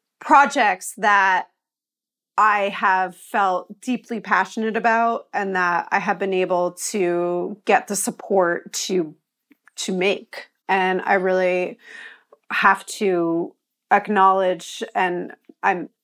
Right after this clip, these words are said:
enthused and thrilled to acknowledge the incredible funders who have stood shoulder to shoulder in this work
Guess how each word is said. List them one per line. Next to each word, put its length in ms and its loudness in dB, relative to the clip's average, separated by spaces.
enthused 640 2
and 180 -4
thrilled 420 2
to 200 0
acknowledge 640 0
the 160 -4
incredible 840 0
funders 640 0
who 100 0
have 180 0
stood 460 0
shoulder 440 0
to 120 -6
shoulder 680 -2
in 180 -2
this 200 -6
work 380 0